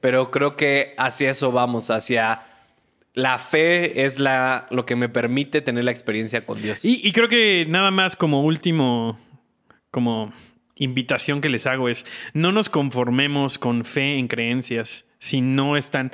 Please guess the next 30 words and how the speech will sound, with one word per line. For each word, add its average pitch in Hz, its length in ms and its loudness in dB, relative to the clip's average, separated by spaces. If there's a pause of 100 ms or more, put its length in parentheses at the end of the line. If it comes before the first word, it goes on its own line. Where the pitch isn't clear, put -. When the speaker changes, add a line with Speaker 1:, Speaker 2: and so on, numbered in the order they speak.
(200)
Speaker 2:
sino 139 320 2
busquemos, 180 1080 0 (380)
porque 180 240 2
creo 214 160 2
que 220 80 2
podemos 214 320 4
empezar 175 420 2
ahí. 143 280 0 (260)
Speaker 1:
Ujú. 127 140 -4
Speaker 2:
Alguien 220 220 4
más 226 160 2
puede 220 180 4
llegarme 175 320 2
y 180 40 2
me 147 160 2
dice, 139 360 2
"Oye, 156 260 2
Dios 208 560 2 (340)
es 175 200 2
así", 165 280 2
y 147 120 -2
tú 175 80 2
así, 147 140 -2
"No 156 120 0
manches, 180 440 0
¿en 135 80 0
serio 180 260 2
Dios 190 180 2
es 170 80 2
así?". 156 320 0